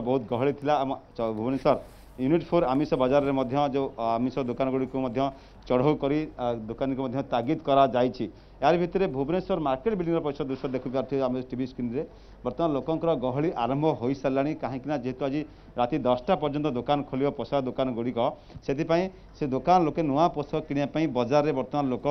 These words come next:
ଖଚାଖଚ ଭିଡ଼ ଲାଗିଲାଣି। ଏବଂ ଏହାରି ଭିତରେ ଯେଉଁ କରୋନା କଟକଣା ରହିଛି, କିଭଳି ଲୋକେ ମାନିବେ ଏବଂ କିଭଳି ସରକାରଙ୍କ ଗାଇଡଲାଇନ୍ ମାନିବେ, ସେ ଉପରେ ମଧ୍ୟ ବ୍ୟବସାୟୀମାନେ ଗୁରୁତ୍ୱ ଦେଉଛନ୍ତି। ଆମେ, ଆମ ସହିତ ଆଲୋଚନା କରିବା ପାଇଁ ଭୁବନେଶ୍ୱର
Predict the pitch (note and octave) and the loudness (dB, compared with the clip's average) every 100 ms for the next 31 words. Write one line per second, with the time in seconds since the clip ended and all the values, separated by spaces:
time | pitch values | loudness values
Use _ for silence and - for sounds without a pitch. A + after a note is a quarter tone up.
0 | C#3+ - A#2+ A2+ C#3 D#3+ D#3 C3 B2+ C#3 | -2 -2 -6 -2 0 0 -2 -2 -2 2
1 | A#2+ B2 C3+ E3 - - D3+ F3 C#3 E3 | 2 2 -2 -4 -10 -6 0 2 4 2
2 | F3 D#3+ F3 F3 G3 - - - A#2+ E3+ | 2 2 2 4 2 -2 -12 -4 2 2
3 | E3 - D#3 G#3+ A3 G#3+ D3 D#3+ D#3+ C3+ | 0 0 4 6 6 4 0 2 4 4
4 | C3+ C3 E3+ G3 - C#3 D3 C3 C#3 A2+ | 0 0 -4 -4 -4 0 0 0 0 0
5 | A2 C#3 D3+ E3+ - - - C3 C3+ C#3 | 0 2 2 0 -6 -20 -10 -8 -4 0
6 | D3+ D#3 C#3 B2 C#3 B2 B2 C#3 B2+ A#2 | 0 0 -2 -4 -4 0 0 2 0 0
7 | B2+ D#3 - D#3 E3 D#3 C#3 D3 C3 A#2 | 0 -2 0 0 2 0 0 -2 -2 -2
8 | D3+ D#3 E3+ D#3+ D3 C3+ - C#3+ C3 B2+ | -2 0 2 2 0 -2 -2 -2 -4 -2
9 | C#3 C3+ F#3 - - - - - C#3 F3+ | -4 -4 -6 -10 -20 -20 -14 -6 -2 0
10 | F#3+ D3 D#3 E3 D#3+ F3 D#3 C#3+ D#3 E3+ | 0 0 -2 -2 0 2 2 0 0 2
11 | E3+ D#3+ D#3 D#3 E3+ D#3+ C#3+ D3 D3+ D#3 | 2 4 2 2 0 0 -2 0 -2 0